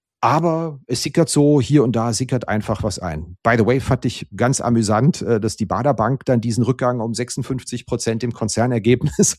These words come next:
<laughs> als, in der Pressemitteilung als stabiles Konzernergebnis <laughs> geflaggt hat. Was ich auch frag, Mensch, minus sechsundfünfzig, was schreiben wir da drüber?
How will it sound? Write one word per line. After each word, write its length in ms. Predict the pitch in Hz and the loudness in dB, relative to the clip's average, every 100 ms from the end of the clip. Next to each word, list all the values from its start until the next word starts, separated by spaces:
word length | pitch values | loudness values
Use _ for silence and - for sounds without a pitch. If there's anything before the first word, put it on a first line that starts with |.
| - | -4
<laughs> 60 | |
als, 240 | 151 - - - - | -4 -4 -8 -10 -4
in 100 | 127 | 0
der 80 | |
Pressemitteilung 720 | 123 147 139 135 127 123 123 101 | 2 2 4 2 2 0 0 0
als 220 | 110 - - - | -2 -4 -14 -6
stabiles 760 | - - 92 - 160 143 - | -4 -4 -6 -6 -2 -2 -4
Konzernergebnis 1000 | - 98 - 101 82 92 98 92 95 - - - - - | -8 -6 -4 -4 -4 -6 -8 -6 -4 -2 -4 -8 -10 -8
<laughs> 1000 | 160 185 - - - - - 170 160 - | -6 -6 -4 -4 -2 -2 0 -2 -2 -10
geflaggt 320 | - 170 165 | -2 0 2
hat. 100 | 117 | 0
Was 120 | 107 | 0
ich 40 | 131 | -4
auch 80 | |
frag, 220 | 139 135 - | -6 -8 -8
Mensch, 200 | 131 - | -10 -8
minus 240 | 135 139 | -4 -2
sechsundfünfzig, 640 | 143 131 135 143 143 143 123 | -2 -2 -2 -2 -2 -4 -2
was 200 | 135 117 | -2 0
schreiben 220 | - 139 | 2 4
wir 60 | 135 | 4
da 100 | 113 | 2
drüber? 380 | 117 156 170 | 2 2 2